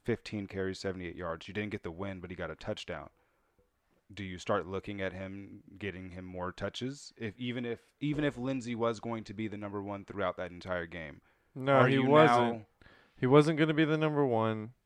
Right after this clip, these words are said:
Speaker 2: it was always gonna be Gordon, and Gordon is also getting more catches.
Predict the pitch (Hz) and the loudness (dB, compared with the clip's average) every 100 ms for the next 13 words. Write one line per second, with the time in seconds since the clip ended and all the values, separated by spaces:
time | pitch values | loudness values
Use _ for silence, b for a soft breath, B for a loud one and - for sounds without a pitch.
0 | - 113 110 101 117 127 120 131 127 120 | -4 2 6 12 12 12 8 4 4 6
1 | 104 107 98 104 - 98 95 113 120 110 | 8 8 6 -2 -6 -4 6 6 6 6
2 | 104 101 104 110 95 98 98 98 92 90 | 8 8 8 2 4 2 2 0 -2 -2
3 | - 80 - 87 82 | -2 -2 0 -2 -2